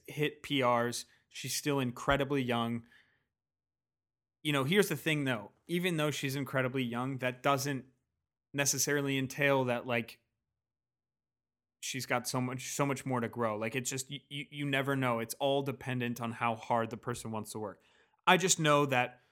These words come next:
you know, Rebecca Koha is a very popular lifter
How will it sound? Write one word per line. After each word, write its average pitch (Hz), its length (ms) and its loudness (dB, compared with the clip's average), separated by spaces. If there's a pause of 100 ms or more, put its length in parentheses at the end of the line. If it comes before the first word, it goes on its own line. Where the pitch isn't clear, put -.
(280)
you 123 60 -6
know, 113 80 -2
Rebecca 127 420 0
Koha 120 460 2
is 113 120 -6
a 113 40 -8
very 120 260 -2
popular 123 800 -2 (360)
lifter 165 540 -2